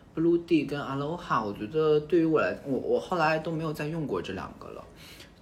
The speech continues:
它上面的用户，我觉得确实几个平台用户肯定很不一样的。我觉得 Blue，Blue D 跟 Aloha 是覆盖最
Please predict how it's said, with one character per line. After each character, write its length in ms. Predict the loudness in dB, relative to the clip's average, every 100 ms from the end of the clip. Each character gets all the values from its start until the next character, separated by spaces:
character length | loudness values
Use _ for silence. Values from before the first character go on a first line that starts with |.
| -4
它 160 | 4 4
上 180 | 6
面 160 | 4 4
的 80 | 4
用 180 | 4 2
户， 600 | -2 0 4 6 4 -2 -10
我 140 | -8 -4
觉 140 | -4
得 120 | -4
确 220 | -8 -4 -4
实 420 | -4 -2 -2 -2 -2
几 140 | 2
个 80 | 2
平 160 | 0
台 120 | -2 -2
用 140 | -2
户 140 | -4 -4 -10 -20 -10
肯 300 | -6 -6 -6
定 300 | -6 -4 -6 -10
很 220 | -10 -8
不 120 | -4
一 160 | -4 -2
样 200 | -6 -6 -12
的。 80 | -18 -20 -20 -20 4
我 100 | 6
觉 140 | 8
得 220 | 8 6 4 -10 -20 -20 -20 -20 -20 -20 -10 8
Blue，Blue 920 | 10 10 6 -10 -20 4 12 12 12
D 180 | 4 6
跟 120 | 6
Aloha 400 | 8 8 8 4
是 120 | 2
覆 160 | -6 0
盖 200 | 2 2
最 220 | 0